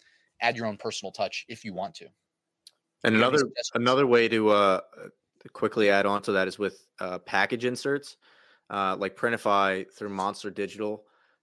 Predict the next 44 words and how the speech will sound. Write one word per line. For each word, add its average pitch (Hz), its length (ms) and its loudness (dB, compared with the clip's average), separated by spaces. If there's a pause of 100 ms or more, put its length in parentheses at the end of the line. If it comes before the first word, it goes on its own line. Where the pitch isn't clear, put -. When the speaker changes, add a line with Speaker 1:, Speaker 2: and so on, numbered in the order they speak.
Speaker 2:
Now 107 200 -2
you 110 160 -8
can 98 160 -10
add, 95 420 -6
and 110 80 -12
a 110 40 -12
couple 101 220 -8
of 92 60 -6
other 90 140 -12
printers, 90 340 -14
you 95 80 -16
can 101 100 -10
add 98 280 -6
inserts 104 420 -10
for, - 140 -14
like, 92 200 -10 (300)
five 95 400 -8
or 101 60 -8
ten 98 260 -10
cents. 98 480 -10 (400)
And 101 120 -6
on 113 120 -2
the 104 120 0
insert, 95 480 -6 (120)
you 98 180 -14
can, 92 420 -8 (300)
uh, - 120 -18 (320)
give 104 140 -4
them 101 120 -8
an 98 100 -8
offer 101 500 -6
or 92 60 -12
some 117 180 -8
kind 117 160 -6
of 98 60 -8
incentive 95 520 -8
to 101 80 -12
go 107 200 -4
to 104 60 -2
a 98 220 -2
website 92 360 -8 (300)
and 92 180 -18
opt 95 260 -8
in. 80 220 -14